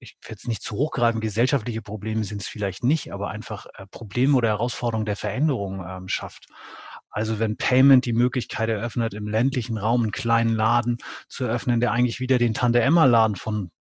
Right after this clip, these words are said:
neunzehnhundertfünfzig aufgreift, der sich aber nicht rentiert hat, weil ich Personal brauche, weil ich eine große Ladenfläche brauche, sondern wo ich einfach sage, ich habe ein überschaubares Sortiment und ich kann das vor Ort wieder beliefern. Ähm, sowohl als stationäre Lösung wie auch vielleicht als mobile Lösung in irgendeiner Form.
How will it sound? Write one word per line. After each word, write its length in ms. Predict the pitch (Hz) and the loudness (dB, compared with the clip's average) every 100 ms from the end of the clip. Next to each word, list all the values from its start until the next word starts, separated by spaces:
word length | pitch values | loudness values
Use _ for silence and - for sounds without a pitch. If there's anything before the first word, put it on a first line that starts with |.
| - | -4
neunzehnhundertfünfzig 840 | 123 120 113 - 170 - - - | -2 0 0 2 2 2 -4 -4
aufgreift, 680 | - 196 - - 98 127 - _ - - - - _ | -2 -4 -6 -4 -2 -2 -8 _ -20 -20 -20 -20 _
der 120 | 131 | 4
sich 180 | 120 123 | 6 6
aber 140 | 120 120 | 6 6
nicht 200 | 123 120 | 4 2
rentiert 420 | 110 - 180 131 | 0 4 4 6
hat, 180 | 117 117 | 4 4
weil 180 | 113 | 2
ich 160 | 110 - | 0 -2
Personal 560 | - 120 123 117 120 110 | 0 4 4 4 4 2
brauche, 800 | 110 107 110 120 110 110 110 110 | 2 2 2 0 0 0 0 0
weil 140 | 117 | -2
ich 100 | 117 | -2
eine 80 | 120 | -2
große 260 | 123 113 | -2 -2
Ladenfläche 600 | 117 110 117 - 117 110 107 | 2 2 2 0 -2 -4 -8
brauche, 420 | - 101 107 113 | -2 -2 -2 -4
sondern 300 | 110 110 107 | -4 -4 -4
wo 20 | |
ich 80 | 107 | -4
einfach 140 | 107 | -4
sage, 180 | 104 107 | -4 -4
ich 140 | - | -4
habe 120 | - 123 | -2 -2
ein 60 | |
überschaubares 680 | 117 110 - 135 123 117 - | -2 -4 -2 0 0 -2 -2
Sortiment 500 | 113 107 110 120 135 | -4 -4 -2 0 0
und 80 | 117 | -2
ich 100 | 110 | -2
kann 180 | - 120 | -2 -2
das 120 | 113 | -2
vor 220 | - - | -8 -8
Ort 180 | 117 113 | -8 -8
wieder 240 | 110 107 | -10 -10
beliefern. 560 | 104 117 165 147 104 113 - - - - - - _ | -10 -10 -4 -2 -2 -6 -14 -16 -14 -14 -18 -20 _
Ähm, 440 | 117 113 107 107 110 | 0 2 2 -2 -4
sowohl 480 | 117 104 123 135 131 | -4 -2 2 4 2
als 560 | - 110 110 - - | 0 0 0 -4 -10
stationäre 840 | - - 117 - 120 107 113 139 135 | -10 -2 0 0 -2 0 2 2 2
Lösung 480 | 117 127 123 120 117 | 0 0 0 0 -2
wie 120 | 123 | -2
auch 180 | 113 - | -2 -4
vielleicht 360 | 117 120 117 | 0 0 0
als 200 | 110 - | -4 -4
mobile 440 | 117 110 143 190 165 | -2 -2 -2 2 2
Lösung 460 | 110 107 110 104 | 0 -6 -6 -6
in 100 | 101 | -6
irgendeiner 480 | 95 101 90 101 101 | -8 -8 -10 -10 -12
Form. 300 | - 107 | -10 -8